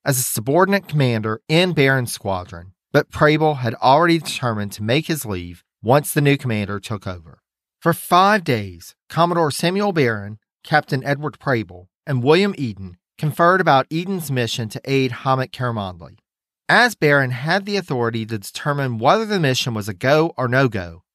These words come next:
Eden had worked during the squadron's journey across the Atlantic and the Mediterranean to Tripoli to convince the Commodore of the feasibility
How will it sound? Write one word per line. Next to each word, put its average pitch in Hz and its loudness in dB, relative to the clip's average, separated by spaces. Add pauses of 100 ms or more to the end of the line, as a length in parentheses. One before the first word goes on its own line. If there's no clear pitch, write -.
Eden 226 0
had 175 0
worked 123 0
during 196 4
the 226 -2
squadron's 175 0
journey 120 -4
across 113 -4
the 107 -6
Atlantic 160 0
and 160 -2
the 135 -2
Mediterranean 123 -2
to - -14
Tripoli 98 -4 (220)
to - -12
convince 160 4
the 196 0
Commodore 123 2
of 110 -4
the 104 -6
feasibility 175 -2